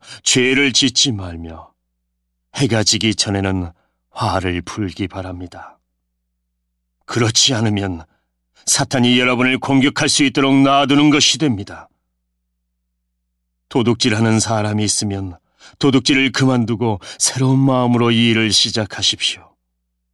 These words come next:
그 손으로 열심히 일하여 오히려 어려운 사람을 도우며 살아가십시오. 말을 하려거든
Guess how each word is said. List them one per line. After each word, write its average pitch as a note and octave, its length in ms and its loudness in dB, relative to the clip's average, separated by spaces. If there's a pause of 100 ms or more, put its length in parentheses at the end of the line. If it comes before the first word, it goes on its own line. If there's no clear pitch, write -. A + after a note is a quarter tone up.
(960)
그 C3 260 4
손으로 B2+ 420 2
열심히 C3 640 4
일하여 F#2+ 480 -4 (680)
오히려 G#2 360 2
어려운 A#2 360 2
사람을 A2+ 460 0
도우며 A2 460 2
살아가십시오. G2+ 960 -4 (1500)
말을 C3 440 2
하려거든 G2+ 680 -2